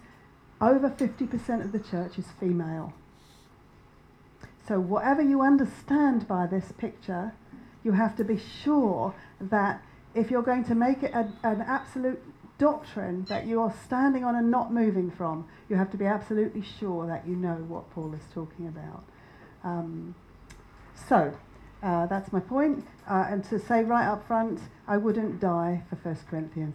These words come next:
eleven for my interpretation of it. Okay, this to me is not an essential.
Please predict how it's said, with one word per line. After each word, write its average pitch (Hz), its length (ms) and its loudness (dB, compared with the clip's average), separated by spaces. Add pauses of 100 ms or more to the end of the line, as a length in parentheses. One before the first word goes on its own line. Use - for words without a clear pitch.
eleven 156 440 -8 (300)
for 180 80 -4
my 165 240 0
interpretation 165 880 -6
of 170 200 -8
it. 170 120 -12 (800)
Okay, 196 340 -2 (160)
this 208 280 0
to 233 60 -2
me 208 180 2
is 196 120 0
not 185 220 0
an 180 80 0
essential. 165 760 -4